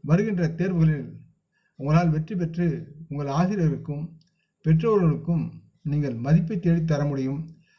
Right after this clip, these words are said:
உங்களுடைய மதிப்பும் மரியாதையும் அதனால் உயரும் என்பதை மறந்து விடாதீர்கள் என்று கேட்டுக்கொள்கிறேன். ஆக இந்த பதிவை கேட்டு லைக் செய்து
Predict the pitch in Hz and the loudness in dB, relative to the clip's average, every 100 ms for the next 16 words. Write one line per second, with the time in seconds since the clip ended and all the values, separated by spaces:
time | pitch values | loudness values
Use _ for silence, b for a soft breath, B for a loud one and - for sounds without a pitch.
0 | b 139 139 139 135 123 151 196 208 196 | b -6 -2 -2 -2 0 2 2 0 -2
1 | 151 175 160 160 165 131 135 156 120 - | 2 2 4 2 2 0 0 -2 -2 -8
2 | 131 151 196 185 156 139 120 143 170 170 | -2 0 2 4 2 2 -2 2 2 2
3 | 143 131 131 127 120 117 139 - 117 110 | 0 -2 -6 -8 -10 -10 -10 -10 -12 -12
4 | 107 104 - _ _ _ _ _ _ _ | -14 -18 -20 _ _ _ _ _ _ _
5 | _ 156 139 170 143 123 156 208 214 170 | _ -2 4 4 4 2 2 2 2 0
6 | 165 175 165 151 160 139 131 | 0 2 2 2 2 0 2